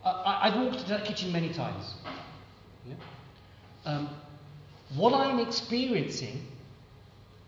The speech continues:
is not the sense data from which I construct a picture. My actual experience, my phenomenology, is the predictions my own brain are generating about what I will experience.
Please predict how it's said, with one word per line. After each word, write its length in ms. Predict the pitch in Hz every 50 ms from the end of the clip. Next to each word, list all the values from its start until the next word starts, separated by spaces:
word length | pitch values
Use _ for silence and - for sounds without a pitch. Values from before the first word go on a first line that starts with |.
| - - - - - - - - - - - -
is 180 | - 175 147 175
not 580 | 196 202 233 277 302 - - - - - - - - - - - - - - - - - -
the 60 | 151
sense 320 | - - 214 220 214 - -
data 400 | 190 147 135 123 120 135 - - - - - - - - - - - - - - - - - 135
from 140 | - 180 170
which 100 | - -
I 80 | 175 151
construct 400 | - 160 131 - - - 127 -
a 60 | 127
picture. 340 | - 196 196 - - - 110 - - - - - -
My 140 | - 165 185
actual 600 | - - 214 254 294 - - - - 277 262 254
experience, 1080 | 247 254 - - - - 226 240 269 277 247 175 131 - - - - - - - - - - - - - - - - - - - - -
my 140 | 151 175
phenomenology, 840 | - - 202 196 208 214 214 220 214 220 226 240 214 - - - - - - - - - - - - - - - - - - - - - - - - - - - - -
is 400 | - 156 226 220 190 - - -
the 100 | - 185
predictions 880 | 233 - 190 151 131 185 240 - - - - 226 208 165 147 151 147 131
my 240 | 143 156 165 175 175
own 280 | 175 196 208 202 180 135
brain 360 | 160 180 190 196 196 190 170
are 120 | 160 143
generating 680 | 135 143 185 208 214 208 196 165 143 131 127 - 135 - - - -
about 420 | 185 160 135 165 165 180 - - 151
what 140 | 151 -
I 100 | 143 131
will 120 | 127 123 127
experience. 720 | 127 - - - 127 113 107 98 95 90 90 - - -